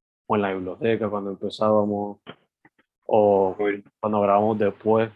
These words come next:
Speaker 1: del trabajo. Las diferentes localizaciones que tuvo el proceso cuando era presencial y luego cuando se tuvo que, eh, cambiar de manera virtual o por teléfono mientras nos adaptábamos a la pandemia.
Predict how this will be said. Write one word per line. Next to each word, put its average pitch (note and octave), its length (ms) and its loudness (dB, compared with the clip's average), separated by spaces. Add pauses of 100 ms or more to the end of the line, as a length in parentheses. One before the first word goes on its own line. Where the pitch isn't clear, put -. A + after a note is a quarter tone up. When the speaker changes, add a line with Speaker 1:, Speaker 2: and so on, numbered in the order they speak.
(260)
Speaker 1:
del G#2 180 -6
trabajo. G#2+ 680 -2 (1040)
Las G#2+ 140 0
diferentes A#2 720 2
localizaciones A#2 680 -4
que G#2+ 120 -4
tuvo G#2+ 160 0
el A2 80 -2
proceso G#2+ 640 -6 (1040)
cuando G#2+ 200 2
era G#2+ 140 4
presencial A#2+ 720 -2
y B2+ 80 -4
luego A2 200 0
cuando A2+ 180 -4
se - 100 -12
tuvo A2 240 -4
que, G2 400 -4 (1080)
eh, G2+ 520 -2
cambiar G#2 540 0 (1000)
de A2+ 120 0
manera G#2 300 4
virtual A2 520 2
o A2+ 120 -2
por G#2 180 -6
teléfono G#2+ 680 -6
mientras G#2 320 -8
nos G2+ 100 -4
adaptábamos G2+ 680 -4
a - 20 -2
la G#2 100 -2
pandemia. G#2 580 -4